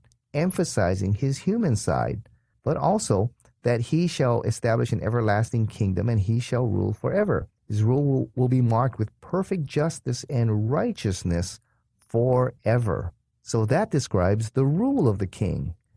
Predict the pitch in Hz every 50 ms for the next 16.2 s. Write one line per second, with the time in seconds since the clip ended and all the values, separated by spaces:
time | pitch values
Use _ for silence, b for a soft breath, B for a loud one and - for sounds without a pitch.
0 | _ _ - 117 143 160 165 156 151 151 170 202 185 127 98 101 131 139 - _
1 | _ _ - 117 123 131 127 - - 208 214 202 131 - - - - - - -
2 | _ _ _ _ _ 107 110 123 139 147 139 139 - 113 123 139 151 - - 87
3 | 82 - - - 95 104 107 117 123 120 113 - - - 98 95 - - 123 123
4 | - - 156 190 180 - 135 - - - 64 - - _ _ _ _ _ _ -
5 | - _ 139 143 147 143 - 208 220 - 190 - - 175 170 165 156 156 - 151
6 | 156 165 160 117 92 85 98 104 113 110 - - - 107 104 90 85 92 95 95
7 | - 98 95 95 92 92 95 98 - - 85 98 101 - - 90 90 113 147 202
8 | 214 190 190 175 - - 190 180 180 165 143 131 120 - - - 139 139 139 143
9 | 143 143 - - - - 123 131 131 127 120 98 78 80 90 - B B B B
10 | B B B _ 120 131 160 180 165 131 120 131 151 165 156 156 - 156 143 151
11 | - 131 127 120 123 127 147 143 117 90 - - 104 107 95 98 107 117 165 175
12 | - 151 131 113 104 107 110 113 101 78 78 - - 87 95 - - - 190 208
13 | 180 113 98 101 113 107 107 101 110 117 117 107 95 87 92 107 135 135 120 -
14 | 98 90 85 85 90 92 117 131 131 120 117 110 104 95 - - - 120 107 107
15 | - - 98 92 95 90 92 104 104 117 120 - 107 107 104 98 95 95 101 92
16 | 76 62 - 87